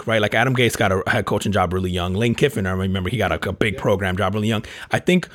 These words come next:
when you're that smart and you get a job that young, it's hard for the ego not to tell you that you don't know what you're doing. And I think what Adam Gase has done is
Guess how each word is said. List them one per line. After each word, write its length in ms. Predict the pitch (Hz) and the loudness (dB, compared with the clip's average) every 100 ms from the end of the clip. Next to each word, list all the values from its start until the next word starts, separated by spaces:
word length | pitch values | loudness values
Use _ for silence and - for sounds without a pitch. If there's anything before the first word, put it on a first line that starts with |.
| - - | -16 -4
when 240 | 123 123 | 2 4
you're 100 | 131 | 4
that 180 | 131 131 | 4 2
smart 380 | - 131 127 - | 2 2 2 2
and 140 | 113 110 | 2 4
you 60 | |
get 100 | 120 | 4
a 60 | 117 | 4
job 260 | 117 117 | 4 4
that 180 | 110 95 | 2 2
young, 300 | 104 113 151 - - - | 2 2 0 -4 -10 -4
it's 140 | 123 | -2
hard 300 | - 139 147 | 2 2 2
for 100 | 143 | 0
the 200 | 117 107 | -4 -2
ego 240 | 113 104 95 | -2 0 0
not 160 | 98 | 0
to 80 | - | -4
tell 160 | 101 101 | -4 -2
you 120 | 95 | -2
that 160 | 90 80 | -2 -2
you 100 | 95 | -2
don't 160 | 82 | -4
know 100 | 85 | -4
what 120 | 80 73 | -4 -4
you're 80 | |
doing. 300 | 82 92 127 - - - | -2 0 -2 -4 -12 -4
And 100 | 113 | 0
I 40 | 107 | 2
think 200 | 123 110 | 0 2
what 140 | 107 | 2
Adam 240 | 117 104 | 2 2
Gase 220 | 104 120 101 | 2 0 0
has 100 | 98 | -2
done 180 | 101 | 0
is 180 | 92 90 | 0 -2